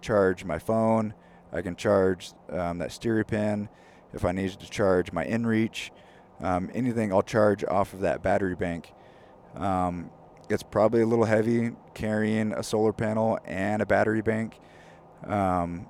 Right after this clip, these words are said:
but when you're doing it by yourself, you need everything that you need, so you're gonna take it with you. Um, and it, it's worked great. I haven't had any issues with the battery. I haven't had any issues with the solar panel.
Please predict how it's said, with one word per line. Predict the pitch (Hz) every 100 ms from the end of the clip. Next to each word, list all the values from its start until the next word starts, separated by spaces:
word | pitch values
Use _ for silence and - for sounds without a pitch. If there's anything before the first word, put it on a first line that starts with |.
| - -
but | 101 92 -
when | 98
you're | 98
doing | 123 131
it |
by | 107 113
yourself, | 104 - 117 113 113 - -
you | 95 98 98
need | 101 107 110 104 98 - - - - - - - - - -
everything | 113 107 107 101
that | 95
you | 82
need, | 90 127 113 101
so | - 82
you're | 98
gonna | 107 98
take | - 101 95
it | 85
with | 78 101 -
you. | 90 98 - - - - - - -
Um, | 92 85 85 85 90 - - - - - - - - - -
and | 110 107 101 101
it, | 113 104
it's | 98 -
worked | 107 113 - -
great. | 107 113 - -
I | 98
haven't | 101 98
had | 95
any | 80 110 110
issues | 110 - 107 104
with | 101
the | 90
battery. | 98 104 110 110 107
I | 76
haven't | 92 92 85
had | 90 92
any | 92 101 101
issues | 98 - 104 98
with | 95 90 -
the |
solar | - 101 107
panel. | 107 107 107 107